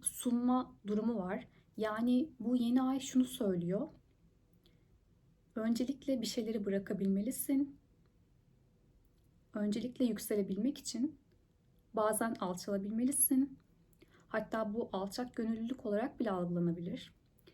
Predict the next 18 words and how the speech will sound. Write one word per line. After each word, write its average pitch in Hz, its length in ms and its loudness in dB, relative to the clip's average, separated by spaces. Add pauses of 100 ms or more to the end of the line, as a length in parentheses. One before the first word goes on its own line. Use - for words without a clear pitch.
(400)
Bir 214 60 -2
yandan 226 540 -2 (760)
kararlı 202 480 2
olmalısın, 269 680 2 (420)
sabırlı 190 520 -2
olmalısın 269 760 2 (640)
ve 277 240 0 (220)
bir 208 80 -4
şeyler 247 380 2
sunabilmen 226 680 0
gerekiyor. 175 520 -2 (1040)
Ve 302 80 2
sunabilmeye 262 720 6
de 311 120 4
devam 240 320 4
etmelisin. 180 720 -4 (640)
Karşılığını 214 640 -2
görüp 208 460 2